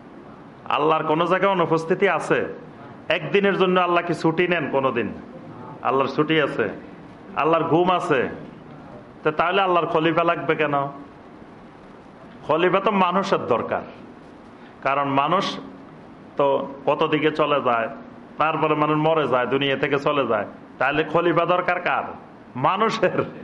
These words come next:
এই জন্য আল্লাহ পাক বলছে ওয়াল খালিফাতু ফিল আহল। নবী সাল্লাল্লাহু আলাইহি ওয়াসাল্লাম শিখাইছেন, তোমরা আল্লাহর কাছে সফরে বের হওয়ার সময় দোয়া করো, আল্লাহুম্মা আনতা সাহিবু ফিস সফর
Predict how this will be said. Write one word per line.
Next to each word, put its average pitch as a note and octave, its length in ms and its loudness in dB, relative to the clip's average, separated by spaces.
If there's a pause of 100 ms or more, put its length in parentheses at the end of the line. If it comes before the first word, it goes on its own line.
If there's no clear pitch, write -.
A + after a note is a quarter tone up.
(460)
এই G#3+ 140 2
জন্য B3 280 2
আল্লাহ B3+ 220 2
পাক G#3+ 140 2
বলছে G3 240 2
ওয়াল F#3 220 4
খালিফাতু F#3 800 2
ফিল C#3+ 180 2
আহল। A#2+ 220 2
নবী C3 240 2
সাল্লাল্লাহু - 0 -
আলাইহি D3+ 100 0
ওয়াসাল্লাম D3+ 320 2
শিখাইছেন, B2+ 800 -2
তোমরা D#3 200 2
আল্লাহর D#3+ 260 2
কাছে D3 200 -2
সফরে D#3 340 0
বের D#3 160 2
হওয়ার D#3 140 4
সময় D3+ 240 0
দোয়া C3+ 180 2
করো, B2 160 2
আল্লাহুম্মা C3+ 600 2
আনতা C#3+ 340 0
সাহিবু D3+ 640 0
ফিস D#3 200 -6
সফর G#3+ 440 2